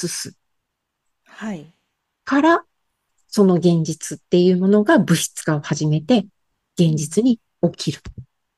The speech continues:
Speaker 2: おー。なるほど。
Speaker 1: うん。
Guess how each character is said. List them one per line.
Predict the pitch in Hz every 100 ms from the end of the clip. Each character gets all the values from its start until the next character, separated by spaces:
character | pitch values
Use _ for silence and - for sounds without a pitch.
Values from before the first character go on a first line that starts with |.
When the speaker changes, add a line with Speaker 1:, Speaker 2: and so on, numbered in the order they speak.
| _ _ _ _ _ _ _ _ _ _
Speaker 2:
お | 180 180 185 185 180 175 165 165 156 151 147 156
ー。 | _ _ _ _ _ _ _ _ _ _ _
な | 202
る | 196
ほ | 190 190
ど。 | 185 165 147 151 _ _ _ _ -
Speaker 1:
う | 185
ん。 | 160